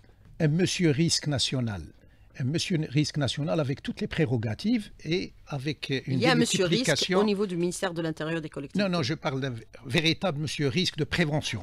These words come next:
Speaker 1: hein, avec
Speaker 2: Mm.
Speaker 1: beaucoup de prérogatives, euh,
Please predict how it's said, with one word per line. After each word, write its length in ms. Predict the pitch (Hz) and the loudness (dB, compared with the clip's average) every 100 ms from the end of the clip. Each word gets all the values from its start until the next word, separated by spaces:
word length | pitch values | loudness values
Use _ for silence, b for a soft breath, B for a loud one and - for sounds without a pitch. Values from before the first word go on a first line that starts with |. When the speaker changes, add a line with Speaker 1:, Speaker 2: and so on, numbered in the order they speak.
| 135 | 0
Speaker 1:
hein, 180 | 175 110 - | 0 0 -2
avec 280 | 131 135 | -2 -2
Speaker 2:
Mm. 40 | 120 | 2
Speaker 1:
beaucoup 320 | 180 - 180 | 2 2 -2
de 80 | 143 | -2
prérogatives, 880 | - 151 139 120 123 - 214 208 - B B B - | -2 0 0 -2 -4 0 0 0 -6 B B B -6
euh, 360 | 139 131 123 | -2 -2 -2